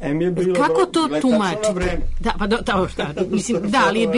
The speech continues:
Speaker 1: Vrlo rano.
Speaker 2: rano u smislu, m, zemlje koja je bila socijalistička, nema dovoljno informacija sa zapada i tako dalje i tako dalje, a ona dolazi u isto vreme kada dolazi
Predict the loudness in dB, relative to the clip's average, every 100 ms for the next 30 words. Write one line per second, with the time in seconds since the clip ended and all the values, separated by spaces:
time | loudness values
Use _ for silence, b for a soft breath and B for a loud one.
0 | 2 2 2 0 0 -2 -2 -2 -2 -2
1 | -2 -2 0 -2 -2 -2 0 0 0 -2
2 | 0 0 0 0 0 0 -2 -2 -6 -4
3 | 0 0 0 -2 0 0 0 0 0 0
4 | -2 -4 -6 -4 -4 -4 -6 -6 -6 -2
5 | -2 0 -2 -2 -4 -4 -4 -4 -4 -8
6 | -6 -4 -6 B B -2 -2 0 0 -2
7 | -4 -4 -4 -4 -2 0 -2 -4 -6 -4
8 | -4 -4 -4 -4 -4